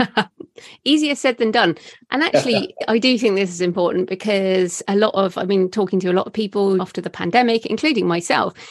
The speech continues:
Speaker 1: we haven't necessarily been writing a lot because
Speaker 2: Mm.
Speaker 1: of various reasons, <laughs> mental health reasons or burnout, or,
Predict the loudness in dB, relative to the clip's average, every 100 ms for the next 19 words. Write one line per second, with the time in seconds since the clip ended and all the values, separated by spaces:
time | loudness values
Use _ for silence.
0 | -20 _ 0 2 2 0 -2 -4 0 0
1 | 0 -2 0 2 2 0 -2 -6 0 2
2 | 2 0 -4 -4 -12 -2 0 0 -4 -12
3 | -20 _ _ _ -4 0 0 0 -4 -6
4 | -8 0 2 2 0 -4 -10 -6 -6 -2
5 | -2 0 -2 -2 -2 -2 -4 2 2 2
6 | 2 0 2 0 2 0 0 -2 -4 -6
7 | -6 0 2 2 2 0 -2 -4 -6